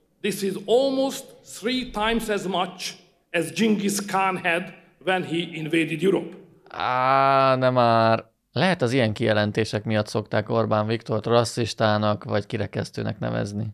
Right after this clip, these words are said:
Speaker 2: Amikor a közel-keleti konfliktusok elől menekülő, háborús és gazdasági menekülteket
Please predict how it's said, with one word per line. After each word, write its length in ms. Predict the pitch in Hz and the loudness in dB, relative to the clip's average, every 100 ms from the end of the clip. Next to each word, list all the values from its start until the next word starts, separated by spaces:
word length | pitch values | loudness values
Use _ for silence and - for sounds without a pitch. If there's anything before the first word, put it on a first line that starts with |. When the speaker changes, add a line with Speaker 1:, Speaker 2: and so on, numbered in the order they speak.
| _ | _
Speaker 2:
Amikor 280 | 127 131 135 | -2 2 0
a 100 | 131 | 2
közel-keleti 720 | 170 165 123 113 123 113 113 | 2 4 4 4 2 2 -2
konfliktusok 920 | - 139 135 117 - 113 - 104 - _ | 2 2 2 -2 -2 -4 -2 -2 -4 _
elől 320 | 127 131 113 | 0 4 4
menekülő, 640 | 110 127 107 - 107 101 - _ _ | 4 2 0 -2 -4 -4 -6 _ _
háborús 760 | - 143 147 113 110 107 - - - - | -2 2 4 4 2 0 -10 -16 -20 -4
és 200 | 117 110 | -4 2
gazdasági 600 | 139 147 131 - 110 104 | 4 4 2 -2 -4 0
menekülteket 840 | 113 127 107 107 98 110 107 104 | 0 0 0 -2 -2 -4 -4 -8